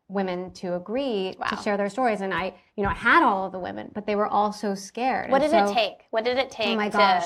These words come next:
Speaker 1: it was
Speaker 2: make it happen?
Speaker 1: many calls, meetings, lunches, texts, connecting them with each other. You know, even
Speaker 2: Mm.
Speaker 1: I knew that I, you know, I sort of told myself, even if they weren't ready to share them with, share their stories with the world, they could
Speaker 2: Okay.
Speaker 1: at least share them with each other and find some sort of
Speaker 2: Yeah.
Speaker 1: solace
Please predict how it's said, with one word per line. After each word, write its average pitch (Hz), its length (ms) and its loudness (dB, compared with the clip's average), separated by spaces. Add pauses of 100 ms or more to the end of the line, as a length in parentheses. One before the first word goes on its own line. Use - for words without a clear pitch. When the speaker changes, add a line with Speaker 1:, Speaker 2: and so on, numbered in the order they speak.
Speaker 1:
it 208 120 -2
was 196 220 0
Speaker 2:
make 208 160 -6
it 196 60 -8
happen? 196 460 -8
Speaker 1:
many 202 580 0 (140)
calls, 190 580 4
meetings, 185 420 -4
lunches, 185 400 -6
texts, - 640 -10
connecting 196 420 -6
them 185 120 -4
with 180 160 -10
each 208 160 -12
other. 233 300 2 (200)
You 339 80 4
know, 311 100 4
even 320 240 4
Speaker 2:
Mm. 226 240 -2
Speaker 1:
I 262 140 6
knew 330 200 4
that 285 140 0 (340)
I, 294 200 4
you 254 80 0
know, 214 100 0
I 208 120 -2
sort 233 160 -4
of 220 80 -10
told 220 120 -6
myself, 202 300 -4
even 220 180 -2
if 214 80 -4
they 214 120 -2
weren't 185 240 -4
ready 180 180 -4
to 185 80 -8
share 175 220 -8
them 175 180 -6
with, 165 140 -8 (460)
share 233 220 2
their 214 100 0
stories 190 280 -2
with 180 140 -8
the 247 80 0
world, 269 280 2
they 202 80 -2
could 202 180 -6
Speaker 2:
Okay. 202 100 -2
Speaker 1:
at 196 80 2
least 220 120 -6
share 190 160 -2
them 180 140 -4
with 170 140 -10
each - 180 -12
other 185 460 -6
and 180 240 -10 (600)
find 185 320 6
some 180 220 -4
sort 175 220 -4
of 175 120 -4
Speaker 2:
Yeah. 392 240 -8
Speaker 1:
solace 185 560 2